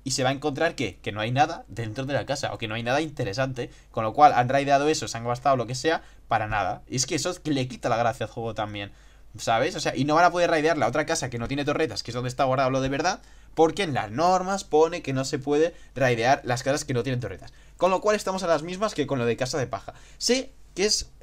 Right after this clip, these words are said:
muy difícil todo esto, yo, o sea, realmente es fácil de asimilar, pero no sé por qué a la gente le cuesta muchísimo, ¿vale? Pensar que también todo esto es difícil de gestionar. Hay mucha gente jugando en el server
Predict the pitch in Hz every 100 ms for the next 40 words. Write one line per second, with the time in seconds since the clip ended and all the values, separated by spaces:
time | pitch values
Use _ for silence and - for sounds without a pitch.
0 | - 151 160 190 208 156 156 139 139 123
1 | 131 131 226 - - 123 180 - 196 143
2 | - - - - 180 240 233 254 - 180
3 | 214 160 123 107 98 90 - - 147 156
4 | 220 214 190 214 123 160 151 175 113 147
5 | - - - - 135 147 131 104 - 110
6 | 147 - - - - 110 135 214 - 147
7 | 139 185 233 220 147 196 185 208 165 139
8 | 147 135 131 127 147 226 - 139 143 151
9 | 160 165 151 151 160 202 208 233 240 285